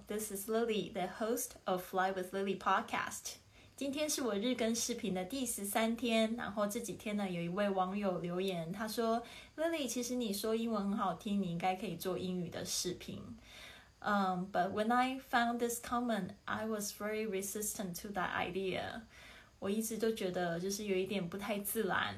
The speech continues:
在这个视频前面讲英文的话，I'm really afraid to make mistakes，有点害怕犯错。Um, actually, I have been a podcaster for so many years.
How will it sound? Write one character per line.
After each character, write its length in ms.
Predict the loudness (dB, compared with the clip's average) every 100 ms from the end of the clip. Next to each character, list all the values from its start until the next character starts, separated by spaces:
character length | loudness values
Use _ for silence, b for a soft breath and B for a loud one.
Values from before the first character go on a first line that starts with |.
| -6 -6
在 220 | -2 0
这 100 | 0
个 140 | 0 0
视 220 | 0 -2
频 200 | -2 -4
前 200 | -2 -2
面 280 | -2 0 -2
讲 240 | -2 -2
英 240 | -2 -2
文 140 | -2 -2
的 100 | -2
话， 460 | 4 6 6 2 0
I'm 320 | 0 2 2
really 380 | 4 4 2 2
afraid 540 | 0 -2 2 2 2 0
to 60 | -2
make 360 | -2 -2 -2
mistakes， 640 | -4 -4 -2 -2 -2 -4 2
有 60 | 4
点 120 | 4
害 160 | 4 2
怕 200 | 2 0
犯 280 | 0 0
错。 480 | -2 -2 -2 -2 -6 -12 B B B -2
Um, 560 | 2 2 2 0 -2 -4 -4
actually, 580 | -2 0 0 2 2 2
I 120 | 0
have 240 | 0 0
been 160 | 0 0
a 80 | 0
podcaster 880 | 2 2 2 0 2 2 2 2 2
for 260 | -2 -2
so 220 | 0 2
many 300 | 2 2 0
years. 580 | 0 0 2 0 -2 -6